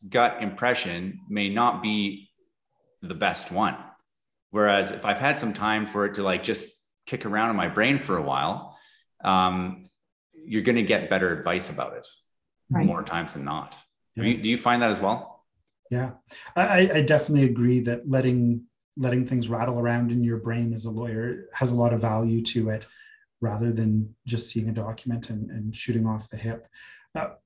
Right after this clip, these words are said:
Speaker 3: I'm gonna go back, though, while you're talking about your public service announcement. I'd like to add to that. There are also apps that will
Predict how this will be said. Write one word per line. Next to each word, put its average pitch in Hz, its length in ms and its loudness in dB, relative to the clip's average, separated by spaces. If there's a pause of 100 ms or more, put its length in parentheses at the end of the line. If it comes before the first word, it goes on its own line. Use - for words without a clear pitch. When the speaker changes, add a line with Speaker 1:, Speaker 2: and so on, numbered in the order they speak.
(100)
Speaker 3:
I'm 143 140 2
gonna 196 200 6
go 175 140 6
back, 135 320 4
though, 135 140 2
while 123 220 4
you're 123 140 2
talking 127 600 -2 (100)
about 123 220 -2
your 120 100 -2
public 120 380 -2
service 120 380 -2
announcement. 120 420 2
I'd 117 60 0
like 120 200 2
to - 180 -10
add 123 320 2
to 135 100 0 (160)
that. 123 260 2 (420)
There 139 220 10
are 147 120 6
also 180 480 4
apps 147 540 -2 (260)
that 123 400 0
will 127 440 2